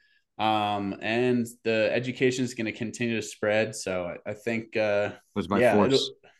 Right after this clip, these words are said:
Speaker 1: it'll just go from there. And, uh, hopefully, yeah, that's, uh, that's enough. But
Speaker 2: Can you, can you give me some insight on that, uh, egg shortage? Because I got, I got pretty pissed off when I saw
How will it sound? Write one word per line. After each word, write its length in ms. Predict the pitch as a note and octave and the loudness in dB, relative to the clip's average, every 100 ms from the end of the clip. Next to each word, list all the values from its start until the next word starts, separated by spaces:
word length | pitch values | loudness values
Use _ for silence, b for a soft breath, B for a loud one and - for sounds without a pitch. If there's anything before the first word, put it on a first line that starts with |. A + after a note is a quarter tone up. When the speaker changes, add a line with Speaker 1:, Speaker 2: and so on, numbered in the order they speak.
| _ | _
Speaker 1:
it'll 220 | A2+ A#2+ | -4 -2
just 320 | C3 C3+ - | 0 -2 -2
go 320 | - A#2+ B2 A#2+ | 2 2 2 0
from 300 | A#2+ G#2+ F#2+ | -2 -6 -2
there. 480 | G2 G2+ A#2 A#2 b b b b b _ | 0 2 2 0 b b b b b _
And, 440 | G#2 G#2 G#2 G#2 | -2 0 -2 2
uh, 240 | G2+ G2+ G2 | 4 4 4
hopefully, 560 | A#2 A#2 A#2+ A#2+ A#2 | 0 -2 -2 2 2
yeah, 300 | G#2+ A#2+ - - | 2 2 0 -2
that's, 400 | G2+ G2+ - G#2 | -2 -2 -4 -2
uh, 300 | G2 F#2+ F2+ | 0 0 -2
that's 240 | G#2+ G#2 | -6 -6
enough. 300 | G2 G2+ G#2+ - | -6 -2 -4 -4
But 320 | G2 G2 F#2 - _ b b b | 0 0 0 -8 _ b b b
Speaker 2:
Can 120 | B2+ | 6
you, 120 | C#3 C#3 | 6 6
can 160 | C3+ | 8
you 80 | C#3+ | 8
give 100 | D3+ | 8
me 100 | D#3 | 6
some 180 | D3+ B2 | 6 4
insight 360 | C3 - C#3 | 4 4 4
on 220 | B2+ A#2+ A#2+ | 4 2 2
that, 260 | A#2+ A#2 - - | 2 0 -4 -4
uh, 260 | G#2+ G#2 - | 2 2 2
egg 180 | G#2+ | 0
shortage? 460 | G#2+ C3 B2+ B2+ A2 | 2 4 6 4 2
Because 440 | G2+ G#2+ G2+ F#2 A2+ | -2 0 -2 -2 0
I 120 | A2 | 0
got, 300 | A2 B2+ - | 4 2 2
I 60 | A#2+ | 0
got 200 | A#2+ G#2 | 0 0
pretty 260 | - C#3 | 4 4
pissed 340 | A2+ C3 A2 B2 | 4 0 -2 0
off 260 | A#2 G#2 | 0 0
when 100 | G2+ | -2
I 80 | F#2+ | -4
saw 400 | F#2 A2+ G2+ G2 | -2 0 2 2